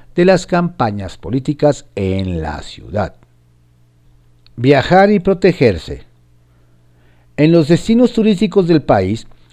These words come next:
hay expectativas positivas de que vaca-, las vacaciones de Semana Santa pongan sus cajas registradoras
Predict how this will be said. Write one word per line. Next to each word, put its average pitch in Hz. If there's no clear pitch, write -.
hay 117
expectativas -
positivas 143
de 117
que 107
vaca-, -
las 101
vacaciones 147
de 113
Semana 95
Santa 135
pongan 190
sus 117
cajas 135
registradoras 101